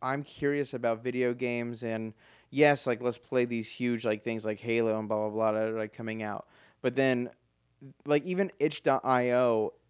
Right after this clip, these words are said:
in a way, like, there's games on there that people have made and put a ton of heart into.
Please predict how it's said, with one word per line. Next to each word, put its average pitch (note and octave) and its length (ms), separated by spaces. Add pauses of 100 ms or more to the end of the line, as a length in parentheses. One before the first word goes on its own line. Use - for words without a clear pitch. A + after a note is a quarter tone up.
in C#3+ 120
a B2+ 100
way, A#2+ 220
like, A2+ 380 (480)
there's C3 340
games C3+ 360
on C3 240
there B2 160
that A2 140
people B2 260
have G#2+ 100
made A2+ 240
and G#2+ 100
put A#2 140
a G2+ 40
ton A2 200
of F#2+ 100
heart - 360
into. D3 560